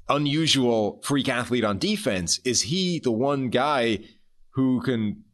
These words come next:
screw that up? Like, if you go after Parsons, is that the worst thing you could possibly do? All you're doing essentially is putting him front and center, um, on the stage and letting him wreck things without having to go find the play. Like, that would be my concern. I don't know. Like, they haven't played yet.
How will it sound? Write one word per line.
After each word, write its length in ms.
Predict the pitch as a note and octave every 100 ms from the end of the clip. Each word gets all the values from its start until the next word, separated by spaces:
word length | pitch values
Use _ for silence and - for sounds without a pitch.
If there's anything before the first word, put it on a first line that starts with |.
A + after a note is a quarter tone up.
| _ -
screw 260 | - D3
that 180 | B2 A#2
up? 320 | F3+ C#2+ - -
Like, 100 | A#2+
if 120 | B2
you 60 |
go 220 | D3 C3+ B2
after 240 | C#3 B2+
Parsons, 600 | A#2+ B2+ D3+ B2 G2+ G2
is 240 | - A#2
that 320 | G#2 A2+ - -
the 60 |
worst 300 | A2+ A#2 A#2
thing 120 | B2+
you 100 | A2+
could 100 | F#2+
possibly 400 | F#2 G#2+ G#2 F#2+
do? 260 | F2 G2+ - - -
All 140 | A#2
you're 120 | A#2+ A2
doing 300 | A#2 A2 G2+
essentially 440 | F#2 A2 - G#2
is 80 | -
putting 240 | C3 A2
him 180 | G#2 F#2+
front 280 | - A#2+ G#2
and 100 | G2
center, 520 | B2+ A#2+ G#2 F2 D#2+ - - _ _ _ -
um, 460 | G2+ F#2+ F2+ E2+ - -
on 180 | B2
the 60 | G2+
stage 560 | - B2 B2 F#2+ E2+ E2
and 120 | G#2
letting 240 | A2 G#2+
him 240 | F#2+ G#2 F2
wreck 340 | G#2+ A#2 -
things 420 | A2+ F#2 F2+ - - - _
without 240 | G2 A2+ A2
having 180 | A2+ G#2
to 60 |
go 160 | G2 G#2
find 400 | - A2+ B2+ G#2+
the 60 |
play. 360 | E2 G2+ C2 - _ _ - -
Like, 240 | G#2+ E2
that 180 | A2+ A#2
would 120 | C#3+
be 100 | A2+
my 160 | A2 G#2
concern. 460 | G#2 E2+ C#3 A#2+ F2+
I 80 | B2+
don't 160 | C3
know. 380 | A#2+ F3+ - -
Like, 200 | - A#2+
they 80 | G#2
haven't 180 | C#3 A2+
played 280 | A2+ C#3 C#3+
yet. 260 | G#2 G2+